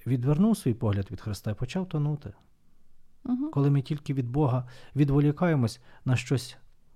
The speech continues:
Speaker 1: суєтне або гріховне, тим більше, то ми відразу втрачаємо це Боже благословіння. Воно просто проходить мимо нас, не тому, що Бог нам його не дає, або перестав давати, або швиденько краник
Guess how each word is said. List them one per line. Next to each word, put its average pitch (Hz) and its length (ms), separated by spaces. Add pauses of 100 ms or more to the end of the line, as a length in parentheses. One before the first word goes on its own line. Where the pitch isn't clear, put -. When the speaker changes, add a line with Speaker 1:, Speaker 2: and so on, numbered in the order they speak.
(640)
Speaker 1:
суєтне 131 580
або 92 160
гріховне, 127 520
тим 113 200
більше, 101 340 (500)
то - 100
ми 123 140
відразу 139 500 (400)
втрачаємо 113 520
це 104 160
Боже 98 240
благословіння. 90 720 (320)
Воно 147 260
просто 151 480 (500)
проходить 143 460
мимо 147 280
нас, 113 300
не 131 100
тому, 185 300
що 135 340 (480)
Бог 127 300
нам 131 180
його 123 180
не 127 100
дає, 117 400
або 113 160
перестав - 480
давати, 98 260
або 117 100
швиденько 139 480
краник 107 520